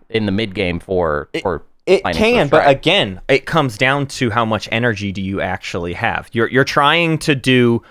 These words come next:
Speaker 2: Positive Strike often to gain the three energy off of it, but, like, you know, what you're describing is a situation where we're playing most of our unique power cards and we get, like,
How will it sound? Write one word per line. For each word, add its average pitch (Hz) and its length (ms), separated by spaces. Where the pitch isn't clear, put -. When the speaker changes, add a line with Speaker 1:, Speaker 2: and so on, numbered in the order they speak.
Speaker 2:
Positive 139 400
Strike 98 360
often 98 320
to 107 80
gain 107 240
the 98 60
three 107 260
energy 104 340
off - 220
of 87 120
it, 87 160
but, 113 160
like, 107 320
you 143 100
know, 127 100
what 110 180
you're 151 200
describing 147 760
is 117 160
a 117 40
situation 117 500
where 110 120
we're 107 120
playing 113 340
most 123 260
of 127 60
our 127 100
unique 120 280
power 107 180
cards 107 220
and 110 80
we 107 80
get, 104 200
like, 101 280